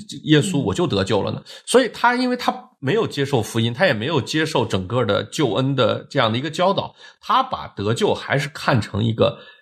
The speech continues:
Speaker 1: 人的行为和人的表现、人的道德匹配的这样一个事情。实际上我们知道，就是波特纳论证的也很清楚，他第一论证的就是我们已经全然败坏了。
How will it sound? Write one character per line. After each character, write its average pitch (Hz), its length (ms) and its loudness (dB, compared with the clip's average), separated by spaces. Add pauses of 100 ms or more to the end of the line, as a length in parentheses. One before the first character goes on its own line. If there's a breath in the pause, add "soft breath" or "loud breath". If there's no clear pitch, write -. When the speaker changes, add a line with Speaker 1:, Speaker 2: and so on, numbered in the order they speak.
(120 loud breath)
Speaker 1:
人 104 220 0
的 139 120 2
行 107 420 0
为 92 160 4
和 107 180 -2
人 95 240 0
的 151 100 2
表 - 300 -2
现、 135 280 0
人 104 120 0
的 170 120 0 (180)
道 208 400 0
德 95 380 0 (160)
匹 - 260 -2
配 226 220 2
的 113 80 2
这 110 100 -2
样 90 160 -6
一 90 40 -10
个 92 100 -6
事 - 180 -2
情。 98 160 -4
实 - 140 -4
际 131 100 0
上 110 100 4
我 87 140 -2
们 98 180 0
知 208 200 -2
道， 202 240 0 (260 loud breath)
就 143 140 6
是 110 60 2
波 180 120 2
特 202 80 -6
纳 202 140 0
论 180 180 -2
证 151 140 0
的 110 80 2
也 98 120 2
很 87 220 -2
清 123 220 0
楚， 104 80 -2
他 131 100 -2
第 214 260 -2
一 240 60 0
论 196 220 2
证 110 120 0
的 95 80 0
就 95 140 0
是 95 120 -2
我 95 120 -2
们 101 160 4
已 101 40 0
经 95 220 0
全 95 320 -2
然 98 220 2
败 117 240 0
坏 151 200 -2
了。 - 200 -6